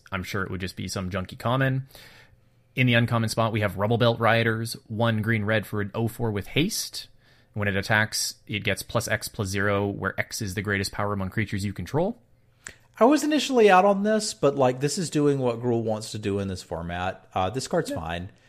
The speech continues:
Speaker 2: I'm, I'm not going into Gruul for it. I don't think it's one of the more powerful gold cards.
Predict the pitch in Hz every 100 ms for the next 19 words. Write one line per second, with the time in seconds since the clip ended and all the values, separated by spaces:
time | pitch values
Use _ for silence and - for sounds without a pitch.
0 | _ - 127 135 135 135 131 120 117 117
1 | 107 104 110 101 92 98 95 107 110 104
2 | 101 - 98 104 110 101 98 98 101 101
3 | 104 110 110 117 131 131 131 127 143 139
4 | 170 175 -